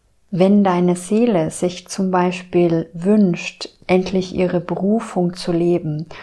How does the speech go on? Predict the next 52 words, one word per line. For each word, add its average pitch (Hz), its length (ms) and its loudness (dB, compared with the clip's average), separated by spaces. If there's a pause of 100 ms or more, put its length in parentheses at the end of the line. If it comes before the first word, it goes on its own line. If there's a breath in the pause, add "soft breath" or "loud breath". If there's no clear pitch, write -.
(320 loud breath)
und 175 180 0
das 180 140 -2
ist - 160 -2
jetzt 190 240 -6
zum 185 200 0
Beispiel, 175 1000 2 (640)
dass - 360 -4
du 160 260 -2
Heiler 151 540 -2
wirst. 139 480 -12 (600)
Deine 185 280 4
Seele 196 360 2
ist 175 140 -4
hier, 160 300 -4
um 156 260 -6
Heiler 151 300 -6
zu - 220 -14
werden. 170 440 -10 (260 loud breath)
Aber 175 160 2
du 190 140 2
hast 220 340 0
unglaublich 233 720 2
viele 196 320 0
Ängste 180 380 -4
im 160 180 -4
System. 160 580 -6
Die 151 140 -4
Ängste 190 400 0
kommen 170 400 -2
aus 156 180 -4
vergangenen 202 720 0
Leben, 190 600 0
was 175 180 -4
da 180 100 -2
mit 175 220 0
dir 190 200 -2
als 175 280 -4
Heiler 175 320 0
vielleicht 170 420 -4
passiert 190 600 -4
ist. - 500 -6
Die - 60 -6
Ängste - 280 -6
kommen 175 240 -4
aus 170 200 -6
diesem 202 340 -2
Leben, 180 300 0
die 170 100 -4
Ängste 170 400 -8
kommen 170 360 -6
von 180 340 -8
Ahnen. 180 460 -2